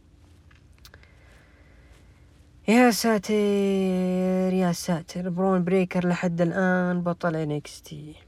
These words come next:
مباراة حلوة، وطلع فيها كل شيء تمام، كل شيء رايع، رايق سانتوس إسكوبار. لكن فوز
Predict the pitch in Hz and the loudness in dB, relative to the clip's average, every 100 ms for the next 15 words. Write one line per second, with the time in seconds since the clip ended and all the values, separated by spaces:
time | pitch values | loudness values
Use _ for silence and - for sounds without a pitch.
0 | _ _ - 185 254 226 202 202 139 131 | _ _ -4 6 8 8 4 2 0 -6
1 | - - _ _ - - - - - - | -18 -20 _ _ -20 -20 -20 -20 -20 -20
2 | - - _ _ _ 170 147 156 156 156 | -20 -20 _ _ _ -4 0 4 4 4
3 | 151 - - - - - - - - - | 2 -2 -20 -20 -20 -20 -20 -20 -20 -20
4 | _ 190 220 208 170 - 208 196 185 180 | _ 6 8 6 2 -2 2 4 2 0
5 | - 202 185 190 180 170 170 175 147 - | -2 -4 -2 -4 -4 -2 0 2 0 -4
6 | - - _ - - _ - 180 180 180 | -20 -20 _ -20 -20 _ -6 -2 2 6
7 | 180 156 131 - - - 160 180 165 135 | 6 6 0 -6 -18 -10 2 6 6 2
8 | - - _ _ _ _ - - - - | -8 -20 _ _ _ _ -20 -20 -20 -20
9 | - - - 160 147 135 143 - 147 165 | -20 -6 0 0 -2 -8 -10 -10 0 2
10 | 185 180 - - - - - _ _ - | 4 0 -8 -20 -20 -20 -20 _ _ -20
11 | - - - _ _ - - - - - | -20 -20 -20 _ _ -20 -20 -20 -20 -20
12 | - 240 214 - 185 - 175 156 160 | -2 2 2 2 -2 4 4 4 -2